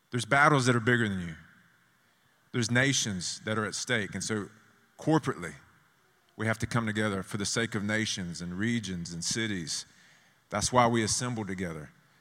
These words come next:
That's why we're purposeful and intentional about worshiping together, breaking bread,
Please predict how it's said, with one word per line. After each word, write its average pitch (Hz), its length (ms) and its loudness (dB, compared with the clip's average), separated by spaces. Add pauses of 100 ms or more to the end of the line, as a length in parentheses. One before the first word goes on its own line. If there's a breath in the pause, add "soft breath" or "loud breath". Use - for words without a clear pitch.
(1400 soft breath)
That's - 160 -6
why 120 100 6
we're 113 140 2
purposeful 113 680 -2
and 101 100 -2
intentional 98 640 -4
about 92 300 -4
worshiping 110 600 -4
together, 90 340 -6
breaking 101 440 -2
bread, 98 340 -4